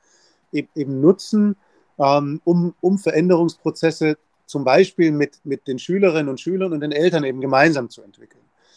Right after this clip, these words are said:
Ähm, das ist natürlich, und das ist ein Riesenschlüssel, ne? Also, wenn man sich so eine, so eine klassische Schulleitung vorstellt, die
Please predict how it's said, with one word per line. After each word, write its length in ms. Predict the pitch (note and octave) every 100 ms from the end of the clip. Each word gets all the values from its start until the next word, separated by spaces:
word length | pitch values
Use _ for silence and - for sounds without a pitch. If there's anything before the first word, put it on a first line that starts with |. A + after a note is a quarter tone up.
| _ _
Ähm, 300 | C#3 C3+ C3
das 160 | D#3+ E3+
ist 80 | G3+
natürlich, 320 | F#3+ F3+ D#3 -
und 100 | C#3
das 140 | F3 G#3
ist 100 | F3+
ein 60 |
Riesenschlüssel, 760 | D3+ G#3 G3+ - F3 G#3 A2+ G2
ne? 80 |
Also, 280 | C#3+ E3+ C#3+ - - - -
wenn 420 | - - - D3 D#3+
man 80 |
sich 220 | E3 E3 -
so 60 |
eine, 140 | D3 -
so 140 | - C#3
eine 100 | C3+
klassische 400 | D3 E3+ F#3+ C#3+
Schulleitung 540 | - G#3 G3+ F#3+ F3
vorstellt, 640 | - E3+ F#3 - F3 E3+ E3
die 420 | D#3 D3+ D3+ D3